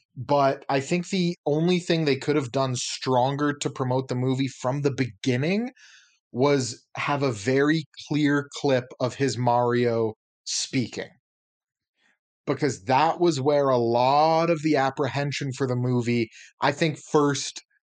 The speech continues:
kind of floated around was, "Okay, how is Mario gonna sound?" The fact that Charles Martinet wasn't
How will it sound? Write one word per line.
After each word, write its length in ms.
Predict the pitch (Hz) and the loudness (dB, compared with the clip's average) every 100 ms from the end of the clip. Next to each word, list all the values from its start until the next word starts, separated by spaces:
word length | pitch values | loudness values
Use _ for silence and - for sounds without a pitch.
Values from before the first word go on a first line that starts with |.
| _ _ - | _ _ -8
kind 260 | - 147 135 | -2 0 0
of 80 | |
floated 420 | 127 139 131 127 120 | -2 0 2 2 0
around 300 | 117 113 110 | -2 -2 -4
was, 160 | 113 | -4
"Okay, 280 | 127 135 113 - | -6 -4 -4 -2
how 240 | 135 139 151 | 0 2 2
is 120 | 131 | 2
Mario 460 | 135 127 131 127 | 2 4 4 2
gonna 220 | 120 117 104 | 0 -4 -6
sound?" 640 | - 165 156 151 151 147 - _ _ _ | -4 -2 0 0 0 -4 -10 _ _ _
The 80 | 131 | -6
fact 340 | - 170 170 | 0 0 2
that 160 | - 143 | 0 0
Charles 360 | - 143 135 120 | 0 2 2 0
Martinet 520 | 120 135 151 165 156 | 0 0 0 0 0
wasn't 360 | 156 127 123 | 0 0 0